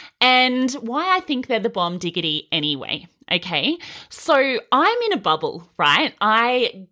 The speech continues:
get on Facebook every single day, and because I teach people how to create, launch, and scale an online course, I get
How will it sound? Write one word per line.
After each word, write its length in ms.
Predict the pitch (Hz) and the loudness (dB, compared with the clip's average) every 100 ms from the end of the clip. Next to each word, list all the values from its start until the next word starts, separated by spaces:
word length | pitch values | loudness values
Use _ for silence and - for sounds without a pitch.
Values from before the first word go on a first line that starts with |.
| _ | _
get 160 | 247 311 | 2 4
on 200 | 339 349 | 2 0
Facebook 540 | 208 208 - 190 190 - | -4 -4 -2 -4 -2 -4
every 320 | 180 185 208 | -4 -4 -4
single 280 | 240 220 220 | -4 -6 -2
day, 380 | 165 147 151 | 0 2 2
and 180 | - 170 | 0 -2
because 600 | 202 190 - 269 254 240 220 | -4 -6 -2 2 2 0 -2
I 120 | 220 | -4
teach 400 | - 208 190 - | -6 -10 -10 -8
people 260 | 190 196 | -8 -6
how 160 | 185 190 | -6 -4
to 80 | 175 | -6
create, 480 | - 190 170 175 - | -8 0 0 0 -4
launch, 320 | 170 156 - | -6 -6 -6
and 140 | 180 | -6
scale 360 | - 202 208 202 | 0 2 4 2
an 120 | 165 | 0
online 320 | 160 151 151 | -4 -6 -8
course, 600 | - 392 294 208 220 - - | -6 -2 4 4 2 -2 -4
I 120 | 208 | -2
get 300 | 226 226 | 0 0